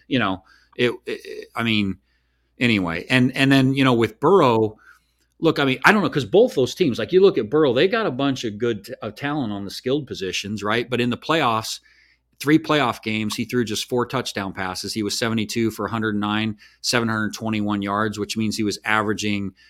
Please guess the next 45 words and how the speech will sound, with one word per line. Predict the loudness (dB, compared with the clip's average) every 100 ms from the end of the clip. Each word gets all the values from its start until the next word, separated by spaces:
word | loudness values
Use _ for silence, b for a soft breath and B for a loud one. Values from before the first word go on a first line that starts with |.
| _ -4
about, | -4 -4 _
what, | -6 -6 -4
ten | 0 2
yards | 4 2 0
of | -8
completion. | -6 0 0 2 0
So | 0 8
here, | 8 8 B
basically, | 6 6 8 4
here | 6 6
was | 4
his | 2 2
average | 2 2 -2
stat | 0 0 0
line | -4 -4 -4
over | -4 -6 -6
three | -4 -4
playoff | -2 -4 -4 -4
games. | -8 -8 -8
It |
was | -10 -6
twenty-four | -2 -2 0 -2
for | -2
thirty-six | -4 -2 -2 -2 -4 -6
for | -10 -8
two | -4 -4
hundred | -2 -2
and | -4
forty | -6 -4 -2
yards. | -4 -6 -10 -16 -18
I | -20 _ _
mean, | -2 -2 -4
not | -8 -4
terrible, | -2 0 0 -2
but | -4
not, | -4 -6 -4
like, | -6 -6 -10 _ _ _ _
you | -8
know, | -6
the | -4
greatest | 0 0 0
thing | -2 -2
since | -4 -6 -6
sliced | -4 -2 -4 -4
bread. | -2 -2 -4 -8